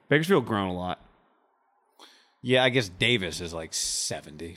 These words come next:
Speaker 2: probably, or Once Upon a Time
Speaker 1: Yeah.
Speaker 2: without
Speaker 1: What's,
Speaker 2: students.
Speaker 1: what's the greater Sac, what's the greater Sac area? Like, eight hundred? Fresno's what, like, five, six hundred thousand now? The, the, those areas just keep growing too. Cheap real estate.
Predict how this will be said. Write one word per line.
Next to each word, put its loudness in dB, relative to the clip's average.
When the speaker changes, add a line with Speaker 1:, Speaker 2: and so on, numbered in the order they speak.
Speaker 2:
probably, -4
or -10
Once -10
Upon -8
a -10
Time -6
Speaker 1:
Yeah. -6
Speaker 2:
without -2
Speaker 1:
What's, 2
Speaker 2:
students. 2
Speaker 1:
what's 2
the -4
greater 4
Sac, 2
what's 4
the -8
greater 0
Sac 2
area? -2
Like, -6
eight 0
hundred? -2
Fresno's 2
what, 2
like, -6
five, 2
six -2
hundred 2
thousand 4
now? 2
The, 2
the, 4
those 4
areas 4
just -6
keep -6
growing -6
too. -4
Cheap 2
real 8
estate. 4